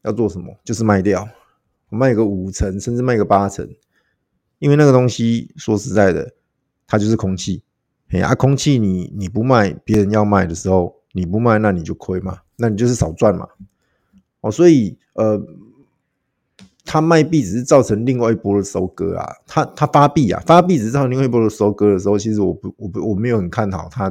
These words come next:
接下来的一个方式，除非他有办法再让更多的名人，甚至是出圈，哦，让那些，呃，Web two的那些名人进来，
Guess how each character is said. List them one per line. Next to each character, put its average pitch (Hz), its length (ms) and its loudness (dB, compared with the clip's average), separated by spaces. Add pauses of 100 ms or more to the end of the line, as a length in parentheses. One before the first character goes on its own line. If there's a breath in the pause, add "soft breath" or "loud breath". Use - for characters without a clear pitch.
接 98 140 -8
下 101 160 -2
来 85 180 -4
的 87 180 -16
一 98 80 -10
个 - 360 -12 (580)
方 98 180 -2
式， 101 240 -4
除 151 300 -2
非 170 480 0 (340 soft breath)
他 170 160 0
有 123 120 4
办 123 280 2
法 - 220 -2 (720)
再 139 500 2
让 110 380 2
更 110 200 0
多 104 160 -2
的 98 80 -2
名 90 320 -4
人， 98 300 -2
甚 123 220 -4
至 120 180 -4
是 113 260 -4
出 110 260 -6
圈， 104 460 0
哦， 95 120 -6
让 104 240 -2
那 107 100 0
些， 95 460 0 (360 soft breath)
呃 92 140 -8
，Web 107 200 -2 (120)
two 104 200 -4
的 92 100 -2
那 95 100 -4
些 98 140 -6
名 95 220 -6
人 95 200 -8
进 101 200 -8
来， - 240 -16